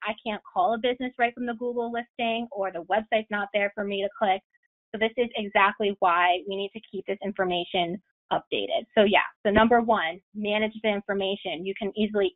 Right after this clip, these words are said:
add, update, and easily change things on the go. You can interact with your customers, so you can do posts just like social media, and you can add pictures or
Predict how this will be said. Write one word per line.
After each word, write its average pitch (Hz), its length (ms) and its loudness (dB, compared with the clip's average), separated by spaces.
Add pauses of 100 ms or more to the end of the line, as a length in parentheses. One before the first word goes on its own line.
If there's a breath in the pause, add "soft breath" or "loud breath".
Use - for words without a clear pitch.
add, 196 460 2 (220)
update, 196 560 0 (480)
and 180 160 -6
easily 196 440 -2 (440)
change 196 260 0 (100)
things 190 300 -2
on 175 160 0
the 160 140 -6
go. 127 320 -2 (280 soft breath)
You 208 120 -4
can 208 240 0
interact 190 560 4
with 233 100 0
your 269 140 0
customers, 294 580 2
so 294 60 -4
you 269 120 -4
can 262 260 -4 (120)
do 269 100 -4 (120)
posts 214 260 -2
just 233 200 -2
like 226 120 2 (100)
social 214 260 0
media, 233 460 4 (340)
and 233 100 2
you 214 60 -2
can 220 180 0
add 196 180 2 (100)
pictures 269 540 4
or 196 120 -8